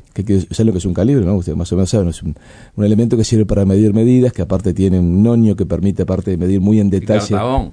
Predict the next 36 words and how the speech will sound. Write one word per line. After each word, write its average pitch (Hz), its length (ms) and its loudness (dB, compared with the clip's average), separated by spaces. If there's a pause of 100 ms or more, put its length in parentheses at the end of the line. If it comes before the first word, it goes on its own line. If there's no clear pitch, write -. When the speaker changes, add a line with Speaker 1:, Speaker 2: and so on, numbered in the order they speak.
Speaker 1:
El 101 140 -4
cartabón, 101 440 -2
ese, 151 400 0
lo, 101 140 -2
ah, 175 60 0 (180)
mirá 151 140 2
cómo 123 160 2
sabe, 98 240 0
¿la, 92 140 2
el 156 100 2
amigo? 240 380 0 (320)
Algo, 143 260 2
algo 170 200 4
de 143 60 0
fábrica 156 420 2
o 127 60 4
algo 135 240 2
por 120 140 0
lo 127 120 2
menos 135 200 2
tu-, 120 220 2
de-, 113 240 0
tuvo. 120 460 2 (560)
Ta, 131 140 2
lo 120 140 4
que 123 60 -2
quiero 160 120 2
decir 180 220 2
es 175 120 0
que 147 240 0 (260)
no 135 160 2
es 175 80 0
que 104 400 2
hace 117 180 -2
una 110 140 2
forma, 104 400 -2